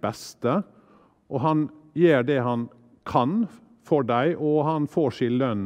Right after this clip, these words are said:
for deg. Men i det øyeblikket det er fare for hans eget liv, ja, da vil en leiekar stikke av, sier Jesus. Når ulven kjem,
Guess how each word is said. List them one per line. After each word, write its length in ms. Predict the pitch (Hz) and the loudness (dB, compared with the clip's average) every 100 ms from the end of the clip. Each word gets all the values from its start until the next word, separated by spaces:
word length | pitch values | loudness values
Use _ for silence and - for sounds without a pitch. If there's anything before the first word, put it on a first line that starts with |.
| 98 | -8
for 240 | - 131 | -6 -6
deg. 320 | 95 85 80 - _ _ _ | -4 -8 -12 -18 _ _ _
Men 460 | 143 180 208 127 92 - _ _ _ _ _ - | -4 0 0 -2 -6 -12 _ _ _ _ _ -6
i 80 | 151 | 0
det 120 | 175 | 2
øyeblikket 960 | 160 180 185 190 180 - 135 123 123 - | 4 6 6 4 0 0 0 0 0 -4
det 140 | 117 120 | -6 -6
er 100 | - | -4
fare 560 | - 135 156 156 113 101 | 0 2 2 0 -2 -4
for 160 | - 127 123 | -4 -2 -2
hans 220 | 120 - 123 | -4 -6 -2
eget 320 | 135 135 139 | 0 0 0
liv, 320 | 175 175 110 - - _ _ _ _ _ - | 0 -2 -4 -6 -20 _ _ _ _ _ -6
ja, 300 | 135 143 143 | 0 2 2
da 240 | 131 151 135 | 0 0 2
vil 240 | 113 110 107 | 0 -2 -2
en 160 | 117 113 | -4 -2
leiekar 720 | 110 120 127 - 107 95 - _ _ _ - | -2 -2 -4 -4 -4 -6 -8 _ _ _ -20
stikke 400 | - 120 - 120 135 | -8 -8 -6 -4 2
av, 380 | 131 98 92 - _ _ | 4 4 -2 -8 _ _
sier 240 | - 113 | -4 0
Jesus. 640 | 110 110 107 - 110 - - _ _ _ _ _ _ - | 2 2 0 -10 -14 -16 -20 _ _ _ _ _ _ -4
Når 160 | 135 - | -2 -2
ulven 560 | - 196 127 110 120 123 | 2 2 2 0 -2 -4
kjem, 480 | - 170 143 95 | -2 0 0 -2